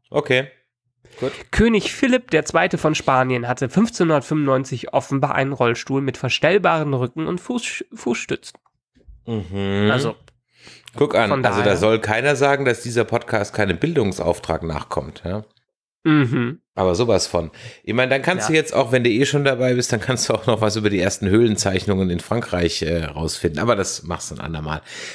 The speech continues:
Speaker 1: Ähm, denn Höhlenzeichnungen
Speaker 2: Ja,
Speaker 1: sind
Speaker 2: Höhlenzeichnungen können ja wirklich alt sein.
Speaker 1: Ja, die können wirklich alt sein. Und die, die wir hier sehen, die sind in Game of Thrones, äh, Standards wie alt?
Speaker 2: Ähm,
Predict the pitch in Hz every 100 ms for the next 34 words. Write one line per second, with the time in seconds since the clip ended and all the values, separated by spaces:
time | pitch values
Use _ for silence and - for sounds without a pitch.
0 | - 98 98 - - 107 107 131 135 120
1 | 120 113 135 135 - 156 196 185 165 160
2 | 165 151 160 147 131 127 - 117 110 120
3 | 110 147 - - 90 - - 95 101 95
4 | 92 95 85 85 82 87 85 87 85 113
5 | 113 107 101 98 110 110 117 117 107 107
6 | 104 127 123 - - - - - 107 107
7 | 113 104 - 98 104 139 - - 135 131
8 | 131 127 127 120 - 127 135 131 - 113
9 | 123 139 147 156 175 - - _ _ _
10 | _ _ _ _ _ _ _ _ _ _
11 | _ _ - 127 123 131 127 127 127 127
12 | 127